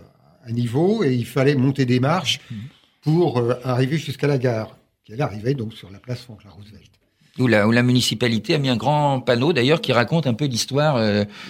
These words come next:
Speaker 2: euh, de, de, de ce petit train. Hein, il y a, il y a un grand, un grand panneau qui a été fait il y a quelques, il y a quelques années. Je suis tombé dessus tout à fait par hasard, euh,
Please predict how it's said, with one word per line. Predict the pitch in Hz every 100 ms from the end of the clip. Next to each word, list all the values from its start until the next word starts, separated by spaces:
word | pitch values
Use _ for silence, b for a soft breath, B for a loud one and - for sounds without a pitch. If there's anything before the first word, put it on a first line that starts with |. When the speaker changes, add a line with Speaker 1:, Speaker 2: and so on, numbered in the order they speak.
| B -
Speaker 2:
euh, | 107 110 104 - 110
de, | 107
de, | 104 107 101
de | 113
ce | 127
petit | 104 117
train. | - 123 214 B B B
Hein, | 123 139
il | 110
y |
a, |
il | 107
y | 110
a |
un | 107
grand, | 113
un | 117
grand | 131 147
panneau | 127 135
qui | 143
a | 117
été | 117
fait | - 127
il |
y | 107
a |
quelques, | - 101 104
il | 101
y |
a | 101
quelques | 98 113 117 98
années. | 98 160
Je |
suis | 107
tombé | 120 107
dessus | 98 120
tout | 107
à | 113
fait | 123
par | 110 98
hasard, | 101 123
euh, | 107